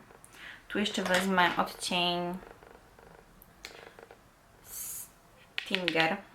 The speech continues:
On jest takim beżu, żółtym. Takim ciemniejszym beżem może. Opalonym beżem. I zrobimy to tak, że tutaj damy.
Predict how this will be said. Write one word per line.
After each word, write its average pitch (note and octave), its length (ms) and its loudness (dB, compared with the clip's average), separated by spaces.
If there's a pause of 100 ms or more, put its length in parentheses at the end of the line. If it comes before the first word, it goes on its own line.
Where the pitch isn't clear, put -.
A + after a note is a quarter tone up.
(160)
On F3+ 140 2
jest - 460 -2
takim F3 600 -2 (360)
beżu, F3+ 640 6
żółtym. E3 760 2 (2250)
Takim A#3+ 200 8
ciemniejszym B3 540 12
beżem A3+ 440 12
może. C4 420 10 (760)
Opalonym A3 640 10
beżem. A#3 580 8 (2000)
I G3 80 -4
zrobimy G3 420 2
to F#3+ 100 -2
tak, - 540 0 (1900)
że F3+ 140 -2
tutaj G3 380 -2
damy. G3 420 2